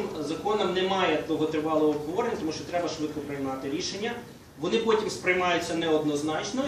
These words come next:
і ми виходимо, ну, і пояснюємо, чому так сталося. А, якщо ви думаєте, що ми отримуємо від цього велике задоволення, пояснюючи, а, чому там, чому прийнятий цей закон, це, це правда, ми, ми не в захваті, ми хотіли б раніше, ну,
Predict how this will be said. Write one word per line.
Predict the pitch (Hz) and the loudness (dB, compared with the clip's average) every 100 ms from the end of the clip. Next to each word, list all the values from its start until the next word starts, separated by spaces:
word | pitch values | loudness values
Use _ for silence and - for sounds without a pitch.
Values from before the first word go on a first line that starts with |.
| 170 | 0
і | |
ми | 175 175 | 0 0
виходимо, | 165 202 226 220 202 180 147 | -2 0 0 0 0 -2 -2
ну, | 185 156 | 0 0
і | |
пояснюємо, | 139 156 170 165 170 147 139 | 2 0 0 0 -2 -4 -6
чому | 139 143 | -8 -8
так | 135 120 | -8 -10
сталося. | - - - - - - - - | -12 -14 -16 -18 -18 -18 -20 -4
А, | 143 135 131 127 127 117 131 131 | 0 2 0 -4 -8 -10 -10 -4
якщо | 147 151 214 | -2 0 2
ви | 214 | 4
думаєте, | 214 202 180 | 4 2 0
що | 185 | 0
ми | 190 | 0
отримуємо | 180 208 185 170 | 0 2 2 2
від | 156 | 0
цього | 180 160 | 2 0
велике | 156 180 160 | 2 0 0
задоволення, | 151 156 175 156 151 - | -2 0 2 4 2 0
пояснюючи, | 160 160 156 156 147 135 131 143 - - - - - | 0 2 2 0 -4 -4 -6 -8 -10 -12 -14 -20 -10
а, | 135 135 131 127 | -2 0 0 -2
чому | 175 180 - 151 | -4 -4 -4 2
там, | 143 127 127 120 - | 2 2 -4 -6 -4
чому | 185 | -2
прийнятий | - 160 156 147 | 0 0 0 -2
цей | 143 151 | -4 -4
закон, | 151 247 247 | -4 -4 -6
це, | 170 170 165 | -6 -6 -6
це | - | -6
правда, | 185 170 175 - 139 | -2 2 2 2 -4
ми, | 135 135 | 2 4
ми | 165 151 135 131 | 4 2 -4 -6
не | 139 | -4
в | |
захваті, | - - 151 131 | -2 -2 -2 -4
ми | 151 | -6
хотіли | 160 165 151 | -4 -2 -2
б | 147 | -2
раніше, | 143 135 127 - - - - - - - - - | -2 -4 -4 -8 -12 -16 -16 -14 -14 -14 -14 -16
ну, | - | -12